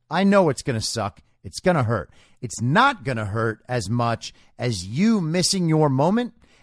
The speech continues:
and walking through the rest of your life with everyone around you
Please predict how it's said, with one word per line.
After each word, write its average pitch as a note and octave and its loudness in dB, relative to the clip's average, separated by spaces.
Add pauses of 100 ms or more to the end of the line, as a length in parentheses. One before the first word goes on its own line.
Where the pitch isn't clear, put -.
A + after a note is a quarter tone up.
and C3 0
walking G3 2
through G3 -2
the D3+ 2
rest D#3+ 2
of B2 -6
your C#3+ 2
life C3 0 (240)
with A#2 -4 (160)
everyone E3+ 2
around D#3+ 0
you F#2 -6